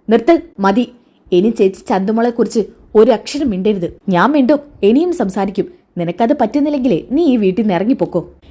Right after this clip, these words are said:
"ചേച്ചി, ഞാനാ പറഞ്ഞത്, ഇനി ഇതേക്കുറിച്ച് സംസാരിക്കണ്ട. എനിക്ക് ചിലതൊക്കെ ചേച്ചിയോട്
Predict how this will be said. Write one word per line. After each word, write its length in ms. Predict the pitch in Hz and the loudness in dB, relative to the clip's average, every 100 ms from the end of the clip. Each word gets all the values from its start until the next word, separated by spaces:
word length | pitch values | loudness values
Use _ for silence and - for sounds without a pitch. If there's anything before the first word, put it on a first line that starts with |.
| - - | -8 -2
"ചേച്ചി, 280 | 180 269 285 - - | 2 0 -2 -8 -4
ഞാനാ 300 | 190 226 277 | 0 2 2
പറഞ്ഞത്, 340 | 185 190 214 175 - | 0 -2 -2 0 2
ഇനി 160 | 269 | 4
ഇതേക്കുറിച്ച് 460 | 320 233 247 233 247 | 4 2 0 -2 -4
സംസാരിക്കണ്ട. 540 | 208 180 220 208 208 170 - - | -6 -4 -2 -2 -2 -6 -10 -8
എനിക്ക് 240 | 180 180 226 | -4 -2 -2
ചിലതൊക്കെ 500 | 220 185 220 226 202 - | 0 0 0 -2 -4 -2
ചേച്ചിയോട് 380 | 269 277 294 | 2 2 2